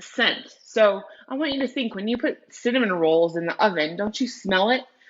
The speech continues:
So the scent of the stew is wafted. It's moving through her house,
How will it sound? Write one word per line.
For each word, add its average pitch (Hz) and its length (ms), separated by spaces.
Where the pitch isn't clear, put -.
So 214 480
the 226 80
scent 339 420
of 208 140
the 180 100
stew 277 560
is 170 220
wafted. 175 640
It's 170 240
moving 262 600
through 247 260
her 247 340
house, - 560